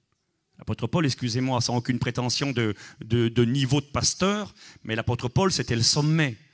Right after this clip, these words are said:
le sommet des prédicateurs, le sommet des enseignants, un apôtre par excellence. Il va dire, « Moi, j'ai travaillé plus que tous les autres. » Paul, c'était un sommet. Et parce que Dieu aime tous les hommes, un jour, il va mettre Paul sur le chemin d'un, d'un homme qu'on appelait,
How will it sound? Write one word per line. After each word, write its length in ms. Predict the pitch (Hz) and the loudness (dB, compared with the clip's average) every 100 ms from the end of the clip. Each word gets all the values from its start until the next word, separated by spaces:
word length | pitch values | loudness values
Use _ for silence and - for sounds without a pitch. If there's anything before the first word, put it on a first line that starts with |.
| _ | _
le 120 | 110 | -2
sommet 340 | 104 135 131 127 | 0 2 2 0
des 80 | |
prédicateurs, 680 | 123 - 120 - 127 - 202 | 0 0 -2 -2 -2 0 0
le 80 | 135 | 0
sommet 360 | 120 139 131 131 | 0 -2 0 0
des 200 | 117 113 | 0 0
enseignants, 560 | 117 139 131 160 196 - - | 2 2 4 4 2 0 -6
un 160 | 113 127 | 0 2
apôtre 420 | 139 175 175 - | 4 6 4 4
par 200 | - 120 | 0 0
excellence. 640 | 120 - 135 185 220 - - - | 2 2 4 2 2 -2 -4 -4
Il 100 | 127 | 2
va 140 | 135 | 2
dire, « 120 | 135 147 | 4 4
Moi, 120 | 147 | 4
j'ai 80 | 127 | 4
travaillé 380 | - 139 139 147 | 2 4 4 2
plus 180 | 151 | 0
que 80 | - | 2
tous 140 | 139 131 | 2 4
les 160 | 135 | 4
autres. » 120 | 208 - - _ | 2 2 -20 _
Paul, 280 | 220 240 190 | 6 8 4
c'était 240 | 151 196 | 4 2
un 80 | 156 | 4
sommet. 500 | - 185 165 135 107 - _ _ _ _ _ | 6 4 2 -2 -4 -10 _ _ _ _ _
Et 80 | - | -2
parce 180 | 139 127 | 2 4
que 120 | 196 | 4
Dieu 160 | 175 214 | 8 8
aime 180 | 208 | 8
tous 160 | 170 165 | 4 4
les 180 | 160 170 | 6 6
hommes, 180 | 208 160 | 4 4
un 100 | 147 | 4
jour, 440 | 127 190 196 104 - - - | 4 2 0 -4 -16 -20 -6
il 160 | 120 123 | -2 4
va 160 | 156 | 4
mettre 380 | 151 175 170 147 | 6 4 4 2
Paul 480 | 151 - 214 214 202 | 4 4 6 4 2
sur 200 | - 147 | 2 4
le 80 | 147 | 6
chemin 420 | - 165 160 165 | 6 4 2 2
d'un, 340 | 143 135 143 | 2 2 0
d'un 300 | - 147 143 | 2 2 4
homme 220 | 165 180 156 | 2 0 -4
qu'on 240 | 143 139 | -2 0
appelait, 520 | 131 - 147 147 139 | 0 2 4 4 2